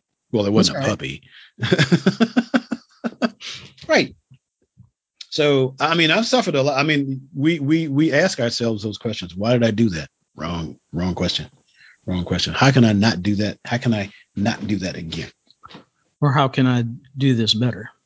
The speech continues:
Speaker 1: Or, "How can I do this better?" That's it. And, or, "What else could I do instead?" So the questions we ask are the questions that get answered.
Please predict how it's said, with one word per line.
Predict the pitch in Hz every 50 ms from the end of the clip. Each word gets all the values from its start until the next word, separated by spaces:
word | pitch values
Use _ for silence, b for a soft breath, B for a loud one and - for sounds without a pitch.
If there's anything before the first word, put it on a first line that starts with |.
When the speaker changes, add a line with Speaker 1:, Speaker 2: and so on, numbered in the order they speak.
| _ _ _ -
Speaker 1:
Or, | - 95 90 90
"How | 85 - 85 92
can | - 101 92
I | 90
do | 85 82 87
this | 80 78 80 -
better?" | - - 90 80 - - _ - 107 - _ _ _ _ -
That's | - - -
it. | - 117 - - _ _ _ _ _ _ _ _ _ _ _ _ _ _ _ - -
And, | 110 104 101 98 92 92 90 90 - _ _ _ _ _ _ _ _ _ _ _ _ -
or, | - 170 180 165 165 165
"What | - 135 135 120 113 139 143 113
else | 120 139 135 - -
could | - - 107 95
I | 95 104
do | 98 98 101 98 - - - _ _ _ _ _ _ _ _ _ _ _ -
instead?" | 110 110 113 - - - 208 139 - _ _ _ _ _ _ _ _ _ _ _ _ _ _ _ _ _ _ _
So | - - - 135 131 127 131
the | 135 135 113 117 117
questions | - - - 175 - - - 190 180 165 139 139
we | 139 139 139
ask | 131 180 208 127 98 95 101 - - - - _ b b b b _ _ _ _ _ _ _ _ _ _ _ _ _ _ _ _ _ _ _ _ _ _ -
are | - 107
the | 95 98
questions | - - 143 131 - 113
that | - 117
get | 104 113 101
answered. | 110 127 147 131 - 85 90